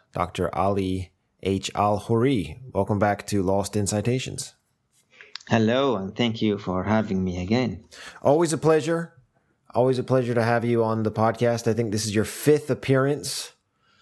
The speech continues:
Speaker 1: so it's almost
Speaker 2: So I'm
Speaker 1: becoming
Speaker 2: ha-
Speaker 1: the Ali Show.
Speaker 2: Yeah, so I'm happy to be back, back, back, back.
Speaker 1: That's right. Yeah.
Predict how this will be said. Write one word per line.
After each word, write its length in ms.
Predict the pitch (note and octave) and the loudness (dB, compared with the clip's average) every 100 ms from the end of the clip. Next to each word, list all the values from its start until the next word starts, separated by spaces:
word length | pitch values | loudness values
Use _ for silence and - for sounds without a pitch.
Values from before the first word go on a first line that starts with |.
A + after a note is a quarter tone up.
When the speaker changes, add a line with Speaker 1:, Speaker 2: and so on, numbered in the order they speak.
| _ | _
Speaker 1:
so 600 | - - A2+ A2 A2 G#2+ - | -8 0 2 4 2 -2 -4
it's 140 | G#2+ | 2
almost 240 | C3 C3+ | 2 4
Speaker 2:
So 80 | C3 | 4
I'm 40 | B2 | 4
Speaker 1:
becoming 300 | C3+ C#3 C3+ | 4 4 4
Speaker 2:
ha- 60 | |
Speaker 1:
the 100 | B2+ | 4
Ali 320 | B2 C3+ C#3 C#3+ | 4 4 4 0
Show. 340 | A#2+ E2 D#2 - _ _ - - - - | 0 -2 -2 -10 _ _ -20 -20 -12 0
Speaker 2:
Yeah, 260 | C3+ C#3 | 2 2
so 200 | A#2 B2 | 0 0
I'm 420 | A#2+ A#2+ A#2+ A2+ - | 0 0 -2 -4 -2
happy 280 | B2+ B2 | 0 0
to 140 | A2+ A2 | -4 -2
be 140 | G#2 | -2
back, 380 | G#2+ A#2 A2+ A2+ | 0 0 0 -2
back, 240 | A2+ A2+ | -2 -2
back, 240 | B2 A#2+ A#2 | -2 -2 0
back. 440 | D#3+ D3 A2 - _ _ | -2 -2 -6 -18 _ _
Speaker 1:
That's 220 | - G2+ | -4 0
right. 420 | B2 C3 F#2+ - - _ | 2 2 0 -8 -16 _
Yeah. 300 | - G2+ D#2 | 0 0 0